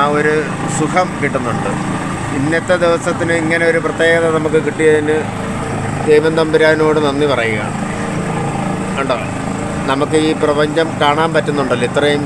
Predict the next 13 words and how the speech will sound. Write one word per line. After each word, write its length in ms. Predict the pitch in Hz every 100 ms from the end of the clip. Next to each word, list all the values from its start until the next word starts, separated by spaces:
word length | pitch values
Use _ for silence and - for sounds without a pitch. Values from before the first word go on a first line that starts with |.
| 127
തെങ്ങുകൾ, 340 | 131 143 147 143 - - - - - - - -
തെങ്ങിനെക്കുറിച്ചുള്ള 800 | 139 147 151 147 143 151 147 147 143 131
ഒരു 160 | 135 139 135 - - - - - - - - - - - 135
വർണ്ണ 320 | 127 135 147 151 135 - - - - - - - -
പകിട്ടമായ 600 | 135 147 160 151 147 147 143
ഒരു 100 | 143 139
കാര്യങ്ങളൊക്കെ 480 | 135 143 143 143 143
പറയാൻ 220 | 139 139 139
പറ്റിയതിന് 440 | 139 143 139 143 139 - - - - - - - 185
ഒരു 160 | 185 190 190
നല്ല 140 | 185 185
കാര്യമായിട്ട് 440 | 190 190 190 190 196
തന്നെയാണ് 380 | 196 185 185